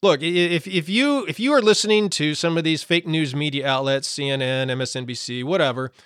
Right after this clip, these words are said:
and they're talking about Trump's violent rhetoric that incited an insurrection, you'll notice it, it, it's interesting. They never actually play a clip of where Trump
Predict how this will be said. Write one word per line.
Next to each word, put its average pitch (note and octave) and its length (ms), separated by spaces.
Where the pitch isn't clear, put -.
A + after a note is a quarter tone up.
and C#3+ 260
they're E3+ 180
talking D#3+ 420
about C#3 380
Trump's D3+ 400
violent E3 680
rhetoric E3+ 520
that C#3+ 180
incited E3+ 760
an E3 120
insurrection, E3 720
you'll F3+ 280
notice A3 400
it, F3 140
it, F#3 160
it's F3 300
interesting. F3 600
They D3+ 400
never A3 300
actually F3+ 420
play E3+ 260
a D3 60
clip - 440
of D3 340
where E3+ 240
Trump E3+ 420